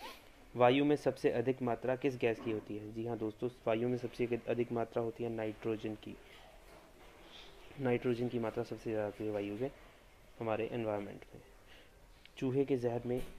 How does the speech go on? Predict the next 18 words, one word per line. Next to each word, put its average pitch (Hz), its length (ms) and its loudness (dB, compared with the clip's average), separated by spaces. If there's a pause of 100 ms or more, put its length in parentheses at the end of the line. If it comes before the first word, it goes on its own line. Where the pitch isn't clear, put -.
(220)
जहर 120 320 0 (100)
का 123 120 2
रासायनिक 117 640 -4 (120)
नाम 110 200 -2
क्या 107 200 -2
है? 101 300 -4
जी 120 160 0
हाँ 117 160 0
दोस्तों, 117 360 -2
चूहे 120 320 -2
के 120 180 0 (1000)
जहर 117 240 2
का 120 140 0
रासायनिक 113 500 -2
नाम 107 180 -2
है 120 200 -8 (4000)
जिंक 131 340 4
फॉस्फाइड। 110 560 2